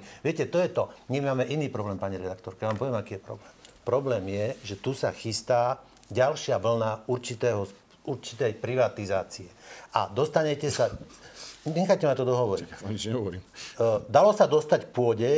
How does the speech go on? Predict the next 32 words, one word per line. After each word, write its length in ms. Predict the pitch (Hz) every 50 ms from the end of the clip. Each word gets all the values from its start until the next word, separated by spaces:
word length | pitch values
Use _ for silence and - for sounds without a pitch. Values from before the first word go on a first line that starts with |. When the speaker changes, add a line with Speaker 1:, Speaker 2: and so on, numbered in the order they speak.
| 160 160 -
Speaker 1:
k 160 | 135 117 107
podielovým 560 | 107 143 143 139 147 143 139 131 127 127 120
listom, 320 | 120 117 - - - 113 107
k 80 | 98
majetku 640 | 117 131 127 123 120 - - - 123 113 110 107 107
poľnohospodárskemu 960 | 110 120 123 127 120 123 - 127 120 117 110 107 - - 120 117 113 110 107
cez 320 | 107 - 117 110 104 104 -
pohľadávky. 640 | - - 131 123 123 131 123 117 107 101 95 - 110
To 160 | 117 151 -
sa 80 | 151
robilo, 560 | 127 117 120 117 135 127 120 117 113 107 98 90
bola 160 | 117 117 113
jedna 320 | 117 117 113 113 101 110
etapa, 400 | - - 127 - - 117 113 107 104 107
hej, 160 | 113 110 104
že 40 | 101 -
tí, 160 | - 117 120
čo 160 | - 123 101 - - - - - -
nabrali 400 | 123 123 120 123 127 117 107 95
hnojiva 320 | 113 127 135 139 127 117 107
a 80 | 107
osiva, 320 | 123 135 - - 131 120 120
nevedeli 320 | 123 117 110 120 110 101
zaplatiť, 560 | 95 123 127 - 147 135 - - 120 104 123
tak 80 | 110 -
si 160 | - 110 107
proste 400 | - 120 113 110 - 117 107 120 - -
kapitalizovali 800 | - 127 120 - 131 113 123 117 113 104 113 113 110 107 101 -
pohľadávku 480 | 117 113 113 107 110 104 101 - -
tým, 160 | - - 107 101
že 80 | 101
predali 400 | 98 - 107 101 98 98 95 95